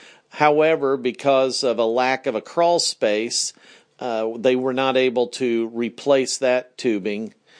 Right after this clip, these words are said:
uh, to get the cook stove running. So we do have the heating stove going, but we don't have a cook stove.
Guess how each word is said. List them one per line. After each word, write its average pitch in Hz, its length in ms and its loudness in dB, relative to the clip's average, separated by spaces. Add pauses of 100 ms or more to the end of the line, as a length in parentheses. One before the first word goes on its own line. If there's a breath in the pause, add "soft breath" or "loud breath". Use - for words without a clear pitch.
(280 soft breath)
uh, 98 240 -8
to 120 160 -4
get 113 300 0
the 110 100 -2
cook 160 260 -2
stove 104 380 -2
running. 104 340 -6
So 120 160 -2
we 113 100 -2
do 180 200 2
have 165 200 2
the 131 60 0
heating 190 400 -2
stove 117 400 0
going, 113 320 -4
but 107 140 -2
we 113 100 -4
don't 123 260 -2
have 120 160 -2
a 101 40 -6
cook 143 260 -2
stove. 85 480 -4